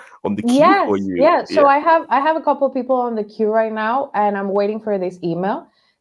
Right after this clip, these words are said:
Speaker 2: to see if I can clear them for May. I'm already late, like, late May to start with new pieces. And I have a couple bookings for June already.
Speaker 1: <laughs>
Speaker 2: What I have talked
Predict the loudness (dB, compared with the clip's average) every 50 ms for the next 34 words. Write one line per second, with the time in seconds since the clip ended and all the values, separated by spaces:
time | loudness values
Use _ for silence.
0 | _ -4 -4 -2 0 0 0 2 2 2 0 0 0 -4 -6 -6 -4 -4 -2 0
1 | 0 0 0 0 -2 -4 -4 -4 0 2 2 2 2 -2 -2 -4 -4 -4 -4 -4
2 | -6 -6 -4 -4 -2 0 2 2 2 2 2 0 0 0 -2 -4 -4 -2 0 2
3 | 4 4 2 0 -2 -6 -14 -16 _ -2 0 0 0 -2 _ _ _ _ _ _
4 | _ _ _ _ _ _ _ _ _ -6 0 2 2 2 2 0 -2 -2 -2 -2
5 | 0 0 -2 -2 -4 -8 -16 _ _ -8 -8 -4 -2 0 2 2 2 0 -2 -4
6 | -4 -6 -6 -6 -4 -4 -4 -2 0 0 -2 -2 -2 -6 _ _ _ _ _ _
7 | _ _ _ _ -2 0 0 2 2 2 2 2 0 0 -2 -4 -6 -8 -4 -2
8 | 0 2 2 2 2 2 0 0 0 -2 -2 -2 -4 -4 -4 -6 -6 -4 -2 -2
9 | -2 -2 0 0 2 2 2 2 0 -4 -6 -8 _ -6 -4 -2 0 0 2 2
10 | 2 2 0 0 -2 -2 -4 -14 _ _ _ _ _ _ _ -12 -12 -10 -10 -8
11 | -6 -2 2 4 6 6 6 6 6 4 2 2 2 0 0 -2 -2 -2 2 4
12 | 4 4 2 0 -8 _ _ -20 _